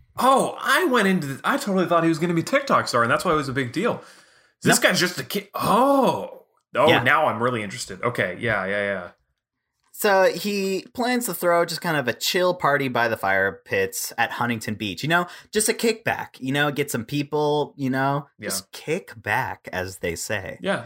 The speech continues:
Speaker 1: that one thing. I do.
Speaker 2: Um, so he puts together an invite,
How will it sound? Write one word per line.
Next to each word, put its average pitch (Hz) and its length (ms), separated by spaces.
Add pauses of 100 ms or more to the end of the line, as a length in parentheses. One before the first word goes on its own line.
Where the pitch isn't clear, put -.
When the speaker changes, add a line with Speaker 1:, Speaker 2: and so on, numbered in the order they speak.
Speaker 1:
that 139 100
one 123 140
thing. 104 80
I 110 240
do. 113 60
Speaker 2:
Um, 110 160 (500)
so 156 520
he 170 500
puts 220 320
together 165 380
an 135 100
invite, 120 520